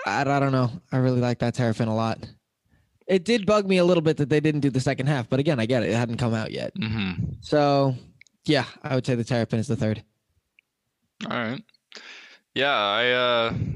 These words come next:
Speaker 2: I agree with most of that. I mean, mine was, my three are probably Samson and Delilah. Um, I think Not Fade Away and then Terrapin Station are my three favorites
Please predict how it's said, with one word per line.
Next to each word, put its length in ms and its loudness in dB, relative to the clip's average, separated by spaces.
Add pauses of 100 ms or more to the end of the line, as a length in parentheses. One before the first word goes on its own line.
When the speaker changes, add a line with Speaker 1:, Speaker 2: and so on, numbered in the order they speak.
(120)
Speaker 2:
I 60 -4
agree 200 0
with 100 -10
most 280 -4
of 60 -2
that. 180 -2 (160)
I 60 -6
mean, 520 -4
mine 240 -2
was, 500 -2
my 160 -2
three 200 -2
are 60 0
probably 460 0
Samson 440 -4
and 60 -2
Delilah. 640 -2 (840)
Um, 1300 -2 (1500)
I 60 -8
think 200 -2 (460)
Not 320 -2
Fade 300 -2
Away 340 0
and 140 -4
then 320 -4 (260)
Terrapin 380 -4
Station 1040 -4 (420)
are 60 -10
my 140 -4
three 200 -8
favorites 560 -8